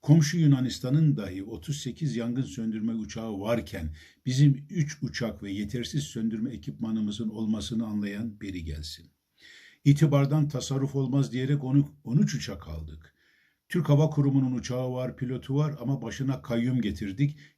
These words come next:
Yangında uçakları piste çaktık. Neden? Çünkü yangın söndürme dahi ihaleyle yandaşa veriliyorsa ört ki ölem Türkiye.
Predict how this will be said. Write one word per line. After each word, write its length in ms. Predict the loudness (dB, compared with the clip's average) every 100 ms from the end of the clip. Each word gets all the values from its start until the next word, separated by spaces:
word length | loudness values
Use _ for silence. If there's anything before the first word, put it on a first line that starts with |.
| -4
Yangında 560 | 0 2 4 4 4
uçakları 600 | 0 -4 -6 -4 -2 -2
piste 360 | -4 -6 -6 -6
çaktık. 520 | -8 -12 -14 -16 -16 _ _
Neden? 580 | -4 2 4 4 2 -8 _
Çünkü 600 | -6 0 2 0 0 0
yangın 340 | 0 -2 -2 -2
söndürme 560 | -2 -4 0 2 2
dahi 320 | 0 -4 -4 -6
ihaleyle 720 | -8 -6 -4 -4 -4 -8 -10 _ -6
yandaşa 520 | -4 -2 -2 -2 0
veriliyorsa 840 | 0 0 0 0 -2 -6 -6 -8 _ _ _ -4
ört 200 | -2 -2
ki 140 | -4
ölem 320 | -4 -4 -6 -8
Türkiye. 560 | -10 -12 -12 -12 -12